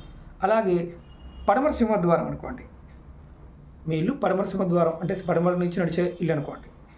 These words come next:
ఖచ్చితంగా బ్లూ కలర్ నీలిరంగు బల్బుని వాడండి.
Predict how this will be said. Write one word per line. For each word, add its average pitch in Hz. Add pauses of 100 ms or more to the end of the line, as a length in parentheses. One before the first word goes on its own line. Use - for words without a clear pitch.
(520)
ఖచ్చితంగా 196 (640)
బ్లూ 214
కలర్ 165 (120)
నీలిరంగు 180
బల్బుని 160
వాడండి. 135